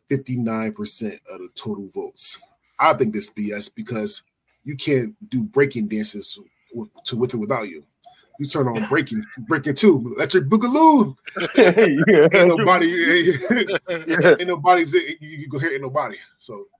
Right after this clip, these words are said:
Speaker 1: it is what it
Speaker 2: Yeah.
Speaker 1: is. All right. Uh, number fourteen, "Walk Like an Egyptian" by the,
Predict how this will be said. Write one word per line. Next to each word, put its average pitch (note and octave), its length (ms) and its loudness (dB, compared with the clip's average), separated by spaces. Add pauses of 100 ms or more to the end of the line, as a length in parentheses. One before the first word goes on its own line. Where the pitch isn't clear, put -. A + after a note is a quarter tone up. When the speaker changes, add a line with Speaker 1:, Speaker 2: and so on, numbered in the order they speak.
(140)
Speaker 1:
it B2 140 -10
is - 40 -10
what C3 120 -2
it A2+ 120 4
Speaker 2:
Yeah. F#2+ 100 -2
Speaker 1:
is. - 120 -18 (2750)
All G#2+ 80 -10
right. F2+ 160 -12 (200)
Uh, A2 360 -10 (120)
number B2+ 200 -10 (140)
fourteen, C#3+ 600 -8 (640)
"Walk D3+ 360 -8
Like C3 180 -8
an C3+ 80 -4
Egyptian" A2+ 600 -12
by G#2 140 -12
the, G2 80 -16